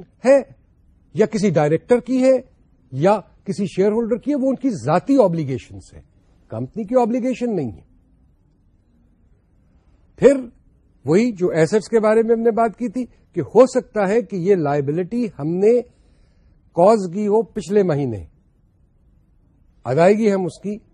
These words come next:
آج کر رہے ہیں، ہم نے کوئی ایکشن پچھلے ماہ لیا جس کی وجہ سے لائبلٹی جو ہے وہ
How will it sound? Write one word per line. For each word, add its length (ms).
آج 340
کر 120
رہے 140
ہیں، 100
ہم 100
نے 140
کوئی 200
ایکشن 360
پچھلے 300
ماہ 180
لیا 240
جس 180
کی 100
وجہ 280
سے 80
لائبلٹی 600
جو 180
ہے 160
وہ 200